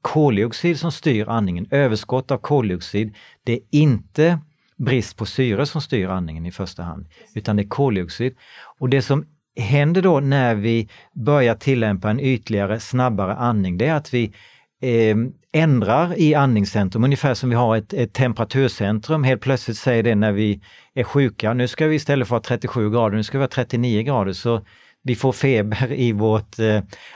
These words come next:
andningscentrum och ställer om att istället för att när koldioxid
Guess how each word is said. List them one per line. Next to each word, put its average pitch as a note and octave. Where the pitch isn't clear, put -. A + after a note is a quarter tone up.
andningscentrum C3
och B2
ställer A#2+
om G2+
att G2+
istället C3
för D#3
att D#3
när D#3
koldioxid A#2+